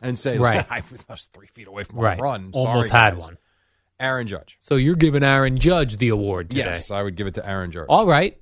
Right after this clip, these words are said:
Speaker 2: I will do that. If I get questioned by Boomer and Gio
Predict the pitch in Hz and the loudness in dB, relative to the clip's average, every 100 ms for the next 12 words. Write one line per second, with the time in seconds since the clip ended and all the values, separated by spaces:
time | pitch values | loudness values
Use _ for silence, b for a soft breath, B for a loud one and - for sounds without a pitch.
0 | _ 135 165 165 220 151 107 - _ - | _ 4 6 4 6 6 4 -2 _ -2
1 | 131 147 180 208 196 - 151 - - 98 | 0 2 2 -2 -2 0 0 -2 -6 -4
2 | 98 98 107 139 151 151 143 131 113 92 | -2 -2 0 0 2 0 0 0 0 0
3 | 82 | -6